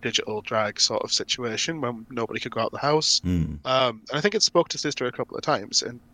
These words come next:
Speaker 1: I was quite surprised by the edit, but then at the same time, someone has to go through and have that kind of edit, you know? They want someone to play a character, and they
Speaker 2: Hmm.
Speaker 1: want someone to be edited for the T V show to be more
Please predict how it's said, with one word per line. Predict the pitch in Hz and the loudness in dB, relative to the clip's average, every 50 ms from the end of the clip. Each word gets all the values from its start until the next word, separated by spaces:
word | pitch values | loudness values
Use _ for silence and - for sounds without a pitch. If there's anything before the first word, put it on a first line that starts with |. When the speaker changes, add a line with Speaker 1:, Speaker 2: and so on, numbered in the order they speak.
| _ _ _ _ _ - | _ _ _ _ _ 0
Speaker 1:
I | 131 139 | 2 2
was | 160 190 175 | 4 2 2
quite | - - 175 160 147 | 4 4 4 6 4
surprised | - - - 165 160 165 180 185 190 - - | 2 2 2 2 4 4 4 4 2 0 2
by | 185 170 175 | 4 4 4
the | 170 175 180 | 4 4 2
edit, | 175 - 214 220 - | 4 4 2 2 2
but | 170 156 | 0 0
then | 156 156 | 0 0
at | 156 - | -2 -2
the | 143 | 0
same | - - 160 151 156 | 2 4 4 4 2
time, | 151 - - 143 139 135 | 0 -2 -2 -2 0 0
someone | - - 139 113 113 135 131 | -2 -4 -2 -2 -2 -2 -2
has | - - 127 127 - - | 0 -2 -2 0 -2 -2
to | - 143 | -4 -2
go | 143 143 143 143 | 2 2 2 2
through | 143 - - 143 139 143 | 2 0 -2 -2 -2 -2
and | 135 | -2
have | 131 143 135 135 139 - | -2 0 0 0 0 0
that | 139 139 - | -2 -2 -2
kind | - - 139 139 143 139 | -2 -2 -2 -2 -2 -2
of | 131 - | 0 0
edit, | - 143 143 156 151 - | 2 2 4 4 2 2
you | 135 143 | 2 -2
know? | 143 143 147 151 | 2 4 4 4
They | 139 - 139 | 4 4 2
want | 127 127 127 131 - | 2 2 0 -2 -2
someone | - - 135 127 123 | -6 -4 -2 -2 -2
to | 123 | -2
play | - - 135 135 | 0 0 0 0
a | 127 | 2
character, | - - 135 139 - - - 147 147 156 156 - _ - - - - _ - | 4 4 4 4 4 2 2 2 4 2 2 0 _ -20 -20 -20 -12 _ 0
and | 110 101 120 117 82 82 | 2 4 4 4 4 2
they | |
Speaker 2:
Hmm. | - 117 | 0 0
Speaker 1:
want | 120 123 - - | 0 -2 -4 -8
someone | - 135 127 117 113 113 - | -16 -12 -8 -8 -8 -6 -6
to | 117 | -6
be | 117 120 113 | -4 -4 -2
edited | - 113 117 120 - - 113 110 110 | -2 -2 -2 -2 -2 0 -2 -2 -2
for | - - - 117 113 110 | -6 -6 -4 -2 -2 0
the | 113 110 | -2 -2
T | - - 117 113 110 | -4 -6 -8 -8 -10
V | 110 117 117 113 110 | -8 -6 -6 -4 -4
show | 110 - 131 123 120 110 | -4 -4 -2 -4 -4 -4
to | - - 123 113 | -6 -6 -6 -6
be | 113 110 113 | -6 -6 -6
more | 110 107 107 110 107 104 | -8 -8 -8 -8 -10 -10